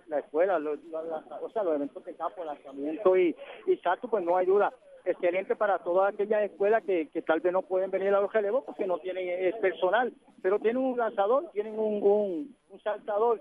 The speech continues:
y así lo pueden inscribir para que vengan a representar a su, a,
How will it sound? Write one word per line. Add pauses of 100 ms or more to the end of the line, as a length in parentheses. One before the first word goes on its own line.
(300)
y
así
lo
pueden
inscribir
para
que
vengan
a
representar
a
su,
a,